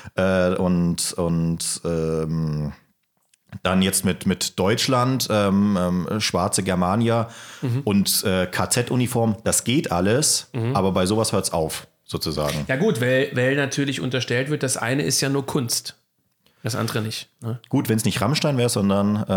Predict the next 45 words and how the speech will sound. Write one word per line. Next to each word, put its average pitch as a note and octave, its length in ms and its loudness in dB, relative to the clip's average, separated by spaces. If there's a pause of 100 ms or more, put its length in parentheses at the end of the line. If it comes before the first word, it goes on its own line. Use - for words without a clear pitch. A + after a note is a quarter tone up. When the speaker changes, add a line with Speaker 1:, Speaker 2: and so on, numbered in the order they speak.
(120)
Speaker 1:
auch F2 140 -2
ein F2+ 40 -2
Klassiker G2 380 0
Laibach, A#2 540 2
äh, G#2 200 4
dann G2 200 2
würden G#2+ 160 2
alle G2 160 2
sagen, G2 220 2
es F#2 100 0
ist G2 100 -2
Kunst. - 400 -2 (1400)
Weil F#2 120 0
Laibach F#2 260 2
nicht G2 100 0
so F2 60 0
dumm G#2+ 200 2
sind G2 180 0
wie - 60 0
Rammstein, E2 400 -2
aber, E2 320 0
ähm, E2 240 0 (500)
Speaker 2:
Ja. G#2 180 -2
Speaker 1:
dass B2 200 4
Rammstein C#3+ 360 4
so B2+ 100 2
dumm C3+ 200 0
agieren, A#2+ 340 2
liegt A2+ 160 0
ja G2+ 80 4
daran, G2 240 4
dass F#2 140 2
sie, F#2+ 100 2
dass F2 140 2
sie F2 80 -2
Deutsche G2+ 320 2
sind E2+ 180 0
sozusagen D#2+ 540 -2
und E2+ 100 0
weil F2 60 2
es E2+ 80 -2
bei F2 80 2
den E2+ 100 2
Deutschen F2+ 280 2
funktioniert. F#2+ 680 2